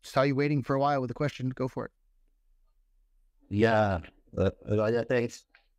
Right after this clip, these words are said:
Speaker 2: I'm basically from India. It is just not regarding, uh, Zeno specific question, though the specific all about that. I mean, this is a basic question to all the people here, you know, all the crypto people.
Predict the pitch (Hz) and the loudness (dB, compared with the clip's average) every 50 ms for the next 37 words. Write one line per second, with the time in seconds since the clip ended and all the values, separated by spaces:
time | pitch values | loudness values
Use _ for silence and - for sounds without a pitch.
0 | _ _ _ - 117 127 135 135 135 127 139 147 147 135 135 139 127 120 113 113 | _ _ _ -2 0 2 4 4 4 4 2 2 4 4 2 2 2 2 2 2
1 | 117 123 127 135 135 135 135 127 104 - 110 117 101 123 120 - 143 123 117 127 | 2 2 2 2 2 2 2 2 0 -2 -4 -4 -2 -2 -2 0 0 0 2 2
2 | 120 120 127 123 - - - 127 117 117 123 120 120 127 127 123 120 123 - - | 2 2 2 0 -2 -2 -2 0 2 2 2 2 2 2 0 0 0 0 -2 -2
3 | - - 110 113 110 101 95 - 113 113 113 123 123 117 - - 139 127 120 139 | -2 0 0 2 0 -2 -2 -2 0 0 2 2 0 -2 0 0 0 0 2 2
4 | 135 139 135 - - 147 135 - - - 156 147 139 113 117 113 104 95 104 98 | 0 0 0 0 0 -2 0 0 0 2 2 4 4 2 2 0 0 0 -2 -4
5 | - - 120 113 104 - 120 113 107 - _ _ _ _ _ _ _ _ _ _ | -2 -2 -2 -2 0 0 -2 -4 -4 -6 _ _ _ _ _ _ _ _ _ _
6 | _ _ _ _ _ _ - 107 107 107 107 110 104 107 107 107 - - _ _ | _ _ _ _ _ _ 0 2 4 4 4 2 2 2 2 2 2 -2 _ _
7 | _ _ _ _ _ _ _ _ - - 101 110 117 113 104 - - 98 107 104 | _ _ _ _ _ _ _ _ -4 -2 0 2 2 2 0 0 0 0 0 0
8 | - 135 135 135 147 127 113 113 110 - 135 110 120 117 110 - - - 135 151 | 2 2 2 4 4 4 2 2 0 0 -2 0 0 0 -2 -2 -2 0 0 0
9 | 175 - _ _ _ _ _ _ _ _ _ _ _ _ _ - 117 110 110 113 | 0 -2 _ _ _ _ _ _ _ _ _ _ _ _ _ 0 2 2 4 4
10 | 117 117 117 120 117 117 110 104 - - 113 98 - 117 113 107 107 110 113 127 | 2 2 2 2 4 2 2 2 0 -2 -2 0 2 2 2 4 4 2 2 2
11 | 143 151 - - 113 104 107 110 120 127 123 - _ - 107 98 90 - _ - | 2 0 -4 -4 -2 0 0 0 0 -2 -4 -8 _ -14 -14 -14 -14 -18 _ -4
12 | 82 87 95 104 104 104 107 101 98 92 - _ _ _ _ _ _ - 110 - | 0 2 2 2 2 2 2 0 0 0 -4 _ _ _ _ _ _ -6 -2 0
13 | - 123 113 104 95 90 82 | 2 4 4 2 2 0 -4